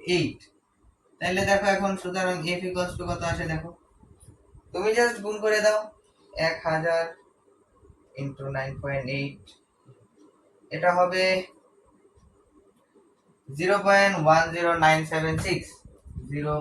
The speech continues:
পয়েন্ট ওয়ান, আমার তো ভুল হচ্ছে কেন? জিরো পয়েন্ট ওয়ান জিরো নাইন সেভেন সিক্স, নাইন সেভেন সিক্স মিটার। তাইলে এই যে এতটুকু ওজন বস্তুটা পানিতে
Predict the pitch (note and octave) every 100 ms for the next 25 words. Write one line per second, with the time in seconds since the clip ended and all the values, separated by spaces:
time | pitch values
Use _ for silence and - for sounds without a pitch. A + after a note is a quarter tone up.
0 | D3+ D3 C#3+ C#3 C3+ C3+ C#3 C#3 C3+ -
1 | _ _ _ - - - - - - -
2 | - - - E3 F#3+ G3 D#3 C#3+ F#3 F#3
3 | - F#3+ F#3+ F#3 E3+ F3 F3 F3 E3 D3+
4 | D#3 D#3 D#3 D#3+ E3 E3+ - _ _ _
5 | _ _ _ _ _ _ _ C3 D#3+ D3+
6 | D3+ D3+ D3 D3 E3 C#3 - - - B2+
7 | C3 C3+ C#3 C#3+ D3 - - C3+ C3+ C#3
8 | C#3 - D3+ D3+ - - B2+ A#2 - -
9 | - - - - - G3 D#4+ B3+ D4 -
10 | - _ _ _ _ - A#3+ C4 A#3+ G3+
11 | - A#3 D4+ C#4+ C#4 C#4 C4 A3+ B3 B3+
12 | D3+ - - C#3 F#3 A3+ A3+ G#3 G#3 A#3
13 | B3